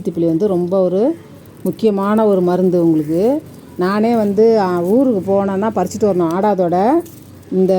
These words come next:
இது வால் மிளகு, இந்த அரிசி திப்பிலி, இது மூணையும் பொடி பண்ணி நல்லா டப்பால வச்சுக்குவேன். அது ஒன் இயர்க்கு அப்படியே வச்சுக்குவேன். எப்போ ஊருக்கு போகிறேனோ அப்போல்லாம் பறிச்சுட்டு வந்துட்டு நல்லா பொடி பண்ணி வச்சுக்கிட்டு இங்கே அக்கம் பக்கம் உள்ளவங்களுக்கெல்லாம் கொடுப்பேன். ஃப்ரெண்டுங்களுக்கு எல்லாத்துக்கும் கொடுப்பேன்.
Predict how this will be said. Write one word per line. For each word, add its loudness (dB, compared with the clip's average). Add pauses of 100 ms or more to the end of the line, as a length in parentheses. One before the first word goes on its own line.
(340)
இது 0
வால் 2
மிளகு, 2 (320)
இந்த 2 (1080)
அரிசி -2 (100)
திப்பிலி, -2 (560)
இது 0 (100)
மூணையும் 2
பொடி 0
பண்ணி 2 (100)
நல்லா 0
டப்பால 0
வச்சுக்குவேன். -4
அது -2
ஒன் 2
இயர்க்கு 0
அப்படியே 0
வச்சுக்குவேன். -2
எப்போ 0
ஊருக்கு 0
போகிறேனோ -2
அப்போல்லாம் -4
பறிச்சுட்டு -4
வந்துட்டு 0 (520)
நல்லா 0
பொடி 0
பண்ணி 0
வச்சுக்கிட்டு 0
இங்கே 0
அக்கம் -2
பக்கம் -2
உள்ளவங்களுக்கெல்லாம் 0
கொடுப்பேன். -2
ஃப்ரெண்டுங்களுக்கு -2
எல்லாத்துக்கும் -2
கொடுப்பேன். -6